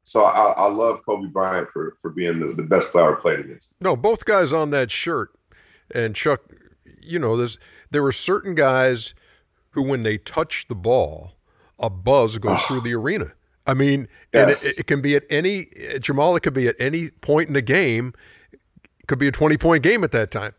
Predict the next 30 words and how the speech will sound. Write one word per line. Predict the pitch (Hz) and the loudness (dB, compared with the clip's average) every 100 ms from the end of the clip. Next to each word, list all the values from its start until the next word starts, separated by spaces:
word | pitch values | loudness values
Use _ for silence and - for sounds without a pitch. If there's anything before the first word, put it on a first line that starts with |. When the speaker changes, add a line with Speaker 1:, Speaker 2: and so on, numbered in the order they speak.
| - | -10
Speaker 2:
But | 120 | -8
when | 113 117 107 | -4 -2 2
those | 147 196 | 2 0
guys | - 147 127 - | 0 0 0 -2
touch | - - 190 - | -6 -4 -4 -4
the | 180 | -6
ball, | 143 175 160 98 98 95 _ _ _ _ | -2 0 0 -2 -4 -8 _ _ _ _
there | - 113 | -8 -4
was | 117 113 | -4 -4
an | 107 | -4
anticipation | 104 104 - 165 165 - 127 127 - 117 | -4 -4 -2 -2 -2 -2 -2 -2 -4 -6
you | 110 | -6
could | - 98 | -6 -10
feel | - - 196 165 78 - _ _ _ _ - | -10 -8 -6 -6 -8 -12 _ _ _ _ -8
in | 123 110 | -6 -4
an | 104 | -6
arena | 101 110 92 95 | -6 -6 -6 -6
and | 113 | -6
a | 101 | -6
buzz | 90 - 165 151 107 | -8 -4 0 0 0
that | 117 | -4
went | 123 123 | -4 -6
with | 151 214 | -4 -6
it. | - _ _ _ _ _ _ _ _ _ _ _ _ _ - | -8 _ _ _ _ _ _ _ _ _ _ _ _ _ 0
Speaker 1:
And | 131 | 4
it, | 135 | 4
it's | 135 139 | 4 4
just | 156 - | 0 0
amazing | 113 117 123 123 101 | 2 4 4 2 -6
because | 101 113 101 | -2 -2 -2